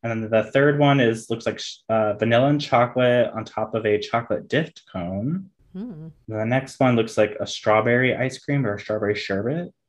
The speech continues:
Speaker 1: Maybe more strawberry
Speaker 2: <laughs>
Speaker 1: ice cream. And then, uh, the next one is two cones that look like they were dipped in, like, nuts or sprinkles of some sort.
Speaker 2: They look very like, um, Dairy Queen or McDonald's, like, soft
Speaker 1: Yes.
Speaker 2: serve type of, uh,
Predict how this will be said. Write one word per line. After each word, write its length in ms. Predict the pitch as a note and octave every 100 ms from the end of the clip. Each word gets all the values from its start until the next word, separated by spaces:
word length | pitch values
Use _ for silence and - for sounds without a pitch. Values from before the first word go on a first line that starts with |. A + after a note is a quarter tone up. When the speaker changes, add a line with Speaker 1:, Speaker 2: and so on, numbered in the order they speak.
| _ _
Speaker 1:
Maybe 180 | A#2+ G#2+
more 160 | G2+ F#2
strawberry 340 | - G2+ -
Speaker 2:
<laughs> 40 |
Speaker 1:
ice 180 | - G2+
cream. 420 | - - - B2+ - _ _ - _ -
And 120 | A2+
then, 380 | A2 G#2+ G#2+ A2 _ _ _ _ _
uh, 200 | A2 A2
the 100 | G#2+
next 200 | B2 B2
one 100 | B2+
is 120 | A2 -
two 140 | E3+
cones 440 | E3+ C3+ A#2+ C3 C#3
that 200 | F#2+ -
look 180 | A#2+ A#2+
like 140 | G#2+ G#2+
they 100 | G#2+
were 180 | G#2 G2+
dipped 240 | G#2 -
in, 120 | A2
like, 320 | G#2 G2 - _ _ _
nuts 500 | C#3 C#3 C#3+ - -
or 500 | G#2+ G#2+ G#2 G#2 G2+ G2
sprinkles 580 | - B2+ B2+ A#2 A2+
of 120 | A#2 A2+
some 140 | A#2
sort. 520 | - G#2 G#2 G#2 G#2 - _ _
Speaker 2:
They 80 | G3
look 180 | G#3 G#3+
very 260 | G#3 G#3+ G3+
like, 280 | E3+ F3
um, 300 | D#3+ D#3 E3 - _ _ _ _ _ _ _ F#3+
Dairy 240 | F#3 F3
Queen 400 | F#3+ F#3 F3+ F3+
or 180 | D#3 C3+ F#2
McDonald's, 600 | F#3+ F#3 F3 F3 F3 F3
like, 140 | D3+
soft 60 | -
Speaker 1:
Yes. 280 | A#2+ - -
Speaker 2:
serve 260 | F3+ F3+
type 320 | - F#3+ F#3+ G3+
of, 140 | G3+
uh, 180 | G3+ D#3+